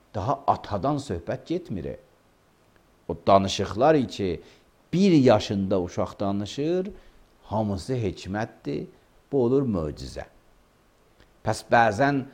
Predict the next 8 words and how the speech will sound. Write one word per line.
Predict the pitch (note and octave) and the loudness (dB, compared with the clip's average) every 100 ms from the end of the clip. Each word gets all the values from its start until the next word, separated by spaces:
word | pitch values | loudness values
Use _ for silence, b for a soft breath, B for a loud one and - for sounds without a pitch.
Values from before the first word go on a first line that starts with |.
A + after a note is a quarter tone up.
| _ _ _ _ _ _ | _ _ _ _ _ _
Allah | A2 A2+ G#2 G#2 | 0 2 0 -2
Mütəal | G2 F#2+ A2 B2+ C3+ | -4 -8 -2 0 0
qüdrəti | A#2 G2 - G2 - C#3 | -4 -4 0 -2 -2 -4
budur | C#3+ C#3 | -4 -4
ki, | C3+ - A#2+ G2 b b b b _ _ | -6 -6 -4 -4 b b b b _ _
danışıq | A2+ G#2+ A2 - C#3+ - D3+ | 2 2 -2 -4 -4 -2 6
verir, | D#3+ D#3 D3+ D3+ - - _ _ _ b b b _ _ | 6 6 0 -4 -20 -20 _ _ _ b b b _ _
bəzən | C3 A#2+ C3 D#3+ E3+ | 4 4 4 4 2